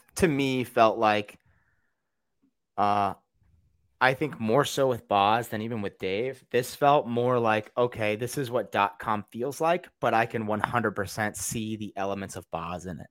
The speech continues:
And I think that is really cool. And that's what I was expecting or hoping for out of dot com, uh, or these new guest programmers. Like, I still want it to look like dot com because that's why we love it when it's, you know, done, I guess, well.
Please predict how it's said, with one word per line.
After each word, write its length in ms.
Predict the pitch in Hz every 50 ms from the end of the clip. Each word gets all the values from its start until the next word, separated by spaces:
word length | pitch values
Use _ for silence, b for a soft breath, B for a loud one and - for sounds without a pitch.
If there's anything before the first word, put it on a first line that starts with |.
| _ _
And 80 | - 104
I 80 | 101 104
think 320 | 98 - 131 127 113 - _ -
that 260 | 101 92 95 - -
is 140 | 95 - -
really 180 | 92 90 90 -
cool. 300 | - - 101 98 101 - -
And 100 | 98 98
that's 240 | 113 127 123 - -
what 100 | 151 143
I 100 | 143 135
was 240 | 131 120 - - - _ _ _
expecting 640 | - 113 - - - - - 107 101 - - 117 113
or 140 | 107 95 -
hoping 380 | - - 123 120 - - 110 104
for 320 | - - 90 90 92 -
out 80 | - 92
of 100 | 85 -
dot 220 | - 98 73 73
com, 300 | - - 76 58 57 57 B B B B B B B B B B B 127
uh, 100 | 107 104
or 220 | - 131 127 120
these 240 | 123 113 110 - 127
new 200 | 120 113 110 104 -
guest 360 | - 107 98 - - - -
programmers. 580 | - 110 101 92 92 87 87 82 87 95 104 -
Like, 180 | 104 101 - B B B B B B B B
I 140 | - 117 120
still 320 | 117 - - 190 190 156 113
want 180 | 107 113 123
it 80 | 131 -
to 80 | 113
look 180 | 98 101 101 -
like 160 | 104 98 92
dot 220 | - 87 87 90 -
com 280 | - 82 85 92 110
because 220 | 110 104 101 95 90
that's 240 | 92 90 - -
why 280 | 113 90 92 90 90 87 - _
we 220 | - 98 104 104
love 240 | 101 95 87 90 -
it 180 | 113 143 - - _
when 160 | _ 104 104 98
it's, 220 | 90 - - - - _ _ _ -
you 100 | 120 110
know, 240 | 95 90 90 107 113 - - _ _ _ _
done, 300 | - 107 101 101 101 95
I 100 | 92 92
guess, 260 | 87 98 92 - -
well. 540 | - 98 95 101 92 92 95 110 160 165 -